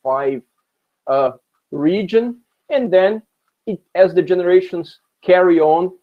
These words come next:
they just go and shoot up to the one hundred percent, meaning to the one point zero, meaning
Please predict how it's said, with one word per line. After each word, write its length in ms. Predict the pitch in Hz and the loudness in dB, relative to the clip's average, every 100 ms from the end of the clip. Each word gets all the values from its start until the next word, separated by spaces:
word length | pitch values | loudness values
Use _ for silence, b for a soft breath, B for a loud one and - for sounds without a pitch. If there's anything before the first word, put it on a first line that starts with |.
| _ | _
they 200 | 175 196 | 0 2
just 400 | 180 160 185 185 _ - 135 | 2 0 0 -2 _ -20 -4
go 440 | 160 160 160 - _ - 156 | -2 0 -2 -6 _ -14 -8
and 220 | 156 151 _ _ _ _ - | -8 -10 _ _ _ _ -20
shoot 420 | - 214 208 - - | -10 -6 -6 -6 -2
up 280 | 165 170 - _ _ | 0 0 -4 _ _
to 100 | 165 | -6
the 260 | 151 151 160 147 | 0 0 0 -2
one 220 | 160 143 | -4 -2
hundred 440 | 147 160 151 151 | -4 -4 -6 -6
percent, 720 | 160 135 - 139 135 127 - _ _ _ _ - | -8 -8 -8 -8 -6 -10 -16 _ _ _ _ -8
meaning 520 | 156 156 151 147 139 _ _ _ _ _ _ | -4 -2 -2 -4 -8 _ _ _ _ _ _
to 80 | - | -4
the 80 | 147 | 0
one 320 | 143 165 139 | 0 0 -4
point 300 | - 151 139 | -6 -4 -4
zero, 280 | 123 151 151 | -6 0 0
meaning 400 | 143 143 147 139 | 0 -4 -8 -10